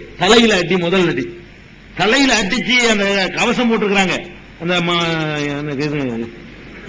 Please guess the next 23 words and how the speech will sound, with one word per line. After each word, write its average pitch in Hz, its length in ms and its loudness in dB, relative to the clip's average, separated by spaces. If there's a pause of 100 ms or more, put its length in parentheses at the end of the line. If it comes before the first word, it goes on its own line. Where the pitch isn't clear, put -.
(220)
இரும்பு 214 220 6
தொப்பி. 185 320 4 (1300)
அதுக்கு 135 160 0
என்ன 170 120 2
பேர் 175 180 2
சொல்லுவாங்க? 147 420 2 (1000)
அஹ், 139 320 4 (260)
ஹெல்மெட் 233 440 4 (260)
அந்த 185 140 -4
காலத்துல 220 280 2
உள்ளது. 196 300 2 (320)
வணங்குதா? 185 320 2 (360)
அது 226 180 2
ஒண்ணு 208 100 2
போட்டிருக்கிறாங்க. 196 480 2 (540)
அது 208 260 4
நசுங்கி 240 420 4
போய், 240 300 2 (640)
மண்டையை 240 340 2
நசுக்கி, 220 300 0
அதுவும் 233 300 2
நசுங்கி 226 300 2
போய் 254 260 2